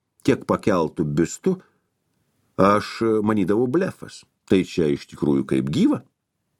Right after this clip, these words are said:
Aš vis pirma manydavau, kad tai nusistovėjusi moterų stilizacija, bet šiandien ji vaikšto čia gyva gyvūtėlė,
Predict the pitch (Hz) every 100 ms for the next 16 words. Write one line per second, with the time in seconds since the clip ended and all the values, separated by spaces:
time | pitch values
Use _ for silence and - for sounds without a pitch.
0 | _ - - - - - - 101 - 101
1 | - 98 90 85 80 - 82 85 143 175
2 | 160 120 87 - 127 - 113 - 107 -
3 | 80 90 143 165 - 139 95 113 120 123
4 | 123 - 147 180 208 - - - 67 -
5 | - - 113 156 165 160 127 - 78 95
6 | 117 - - 92 - 92 80 - - 82
7 | 107 143 143 82 73 67 67 98 151